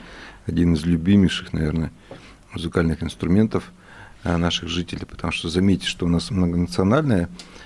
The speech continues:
область, как вы знаете, сто пятьдесят две национальности, но посмотрите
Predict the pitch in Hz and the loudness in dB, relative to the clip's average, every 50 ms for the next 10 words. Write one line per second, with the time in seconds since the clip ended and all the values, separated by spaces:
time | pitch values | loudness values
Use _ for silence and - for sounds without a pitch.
0 | - - - - 98 90 82 82 76 - - - - - - 82 80 - 85 82 | -18 -14 -4 -2 -2 0 0 -2 -2 -4 -6 -10 -12 -10 -8 -10 -8 -6 -8 -6
1 | 80 87 85 82 78 - - - 85 - - - - 85 80 85 87 85 82 - | -4 -4 -4 -4 -4 -6 -8 -8 -6 -4 -4 -2 -2 -2 -2 -2 -2 -2 -4 -4
2 | - 90 85 90 110 123 123 101 - - - 82 80 80 - - - 92 82 - | -4 -4 -2 0 2 2 2 0 -2 -4 -4 -4 -4 -4 -6 -4 -4 -4 -4 -4
3 | - - 82 - 87 78 | -6 -8 -6 -4 -6 -6